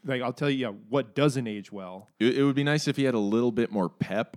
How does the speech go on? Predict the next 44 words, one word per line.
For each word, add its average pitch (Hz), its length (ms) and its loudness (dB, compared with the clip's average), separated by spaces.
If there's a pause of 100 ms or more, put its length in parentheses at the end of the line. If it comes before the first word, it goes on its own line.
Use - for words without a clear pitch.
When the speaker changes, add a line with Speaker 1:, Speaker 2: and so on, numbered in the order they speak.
Speaker 2:
on 101 160 -2
the 95 40 0
mic, 92 320 -2
'cause 82 140 -12
there 101 80 -2
were 107 80 0
a 92 60 -2
few 98 240 -4
times 90 320 -4
he 87 40 -6
was 87 80 -4
like, 98 140 -4
"I'm 170 160 2
the 156 80 4
best - 420 -2
there 165 220 2
is, 156 180 2
the - 160 0
best 156 400 -2
there 151 140 0
was, 139 340 -2
and 147 80 -6
the 143 60 -2
best - 400 -4
there 151 160 -2
ever 131 160 -4
will 151 320 0
be." 127 180 0
And 107 80 -4
you're 101 100 -4
just 113 260 -6
thinking, 98 180 -4
like, 92 180 -4
"God, 123 140 -2
did 101 100 -4
this 139 120 -12
guy 220 140 -2
drive 92 460 -4
in 101 120 -2
on 107 120 0
a 90 60 -2
forklift?" 95 840 -4
Speaker 1:
<laughs> 98 60 0
Speaker 2:
Like, 92 220 -2